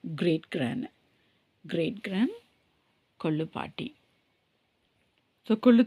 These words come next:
தாத்தாவை எழுதுறதுக்கு மறந்துட்டேன், மன்னிக்கணும் கொள்ளு தாத்தாங்களா. So அதுவும் வந்து என்ன சொல்றோம்னா, கொள்ளு தாத்தா வந்து கிரேட் கிராண்ட்ஃபாதர், அவ்வளவுதான். ரொம்ப மாற்றங்கள் ஒண்ணும் இல்ல. கிரேட் கிராண்ட்மதருக்கு பதில் கிரேட் கிராண்ட்ஃபாதர் சொல்ல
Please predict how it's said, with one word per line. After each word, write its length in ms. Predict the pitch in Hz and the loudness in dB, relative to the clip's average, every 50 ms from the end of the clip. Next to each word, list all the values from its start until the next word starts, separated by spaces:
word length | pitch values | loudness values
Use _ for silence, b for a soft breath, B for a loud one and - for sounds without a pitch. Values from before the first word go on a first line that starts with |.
| - | 4
தாத்தாவை 340 | 233 220 208 202 196 185 185 | 4 4 4 4 4 4 6
எழுதுறதுக்கு 500 | 180 180 196 196 226 190 190 - 160 180 165 | 6 6 6 6 6 4 2 0 -2 -2 0
மறந்துட்டேன், 500 | 147 139 160 190 214 - 202 208 190 196 | 0 2 2 2 2 2 2 2 4 4
மன்னிக்கணும் 540 | 208 180 202 233 233 - 208 202 190 190 - | 4 6 6 6 6 4 2 2 2 2 0
கொள்ளு 200 | 180 196 190 - - | 0 0 0 0 0
தாத்தாங்களா. 520 | 180 170 165 175 175 185 190 185 196 220 349 415 - B B B B B B B B B | -2 -2 -2 -4 -4 -2 -2 -2 -2 -2 -2 -4 -8 B B B B B B B B B
So 240 | B - 240 220 208 | B 2 4 4 4
அதுவும் 280 | 202 196 208 220 226 220 | 4 6 6 6 6 4
வந்து 180 | 214 202 196 | 4 2 2
என்ன 140 | 196 190 190 | 0 0 0
சொல்றோம்னா, 460 | 185 - 185 180 180 175 185 208 285 349 311 - | 0 0 -2 -2 -2 -2 0 0 0 0 0 2
கொள்ளு 260 | 226 202 220 208 196 | 2 4 4 4 2
தாத்தா 340 | - 190 175 165 175 175 175 | 0 -2 -4 -2 -2 -2 -2
வந்து 240 | 180 185 190 262 359 403 359 247 | -2 -2 -2 0 0 0 0 0
கிரேட் 340 | 202 190 214 202 196 180 165 | 2 4 4 4 4 2 0
கிராண்ட்ஃபாதர், 640 | 190 170 156 156 170 156 - - 131 139 135 - 135 | 0 2 2 2 0 -2 -6 -8 -8 -8 -6 -8 -8
அவ்வளவுதான். 360 | 139 143 143 147 143 147 147 143 | -6 -6 -6 -6 -6 -6 -6 -6
ரொம்ப 260 | 160 170 185 185 196 190 180 170 165 165 165 160 165 175 - b b b b b b b | -4 -2 2 4 4 4 4 2 -2 -6 -6 -8 -8 -10 -12 b b b b b b b
மாற்றங்கள் 640 | - 160 165 170 180 190 190 196 208 190 170 165 | -6 -4 -2 0 0 0 2 2 2 2 2 0
ஒண்ணும் 240 | - 175 165 160 156 | -2 -2 -2 -4 -4
இல்ல. 180 | 160 190 240 285 | -2 -2 -2 -2
கிரேட் 320 | 226 185 175 175 180 175 170 | -2 0 0 0 0 0 -2
கிராண்ட்மதருக்கு 500 | 180 175 170 170 180 180 170 165 165 - | -2 -2 -2 -2 -4 -4 -4 -6 -8 -8
பதில் 240 | 170 175 190 233 269 | -8 -4 -4 -2 -2
கிரேட் 360 | 226 185 175 156 - - 185 190 | 0 0 0 0 -2 -4 -6 -6
கிராண்ட்ஃபாதர் 600 | 156 117 113 156 151 - - - - - - - | -6 -6 -6 -6 -10 -12 -14 -14 -12 -12 -14 -14
சொல்ல 220 | - - - - | -12 -12 -12 -12